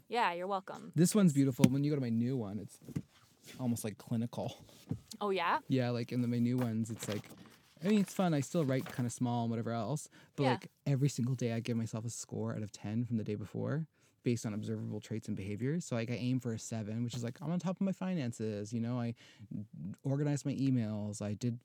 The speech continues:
Speaker 2: ten or whatever things on my to-do list. And,
Speaker 1: Mm.
Speaker 2: um, and then I evaluate the next day based on those. So, like, usually I aim for a seven. So some days, like, February twenty-sixth is a six out of ten. You know, some days are lower. I've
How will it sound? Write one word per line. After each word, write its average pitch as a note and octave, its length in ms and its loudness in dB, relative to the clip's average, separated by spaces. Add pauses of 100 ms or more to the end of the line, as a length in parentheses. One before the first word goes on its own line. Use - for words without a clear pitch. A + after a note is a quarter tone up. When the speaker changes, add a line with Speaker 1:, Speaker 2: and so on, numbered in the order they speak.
(120)
Speaker 2:
ten B2 260 -2
or B2+ 100 2
whatever B2 220 2
things B2 220 0
on A#2+ 80 4
my A#2+ 60 2
to-do A#2+ 280 2
list. - 320 -6
And, G#2 220 -2 (260)
Speaker 1:
Mm. A3 200 -4
Speaker 2:
um, A2+ 600 2 (360)
and C3+ 100 6
then B2 60 4
I B2+ 80 6
evaluate A#2 360 0
the B2 80 -2
next A2+ 180 -2
day A2+ 120 0
based G#2 240 -4
on G#2 80 -2
those. G#2+ 240 -2
So, - 120 -8
like, G#2 120 -6
usually D#3 280 4
I - 20 0
aim B2 80 0
for A#2+ 120 -4
a A2+ 60 -4
seven. A2+ 340 -2
So C3+ 120 -6
some D3 160 0
days, C#3 220 2
like, A2+ 260 -4 (440)
February A2+ 300 -2
twenty-sixth B2+ 460 -4
is B2+ 40 -4
a A#2+ 60 0
six - 240 -8
out D3 80 -2
of C#3 80 -4
ten. F#2+ 280 -2 (480)
You A2+ 100 -2
know, A#2+ 120 0
some B2 200 0
days B2 200 0
are B2 80 0
lower. A#2+ 320 0
I've A#2+ 180 -6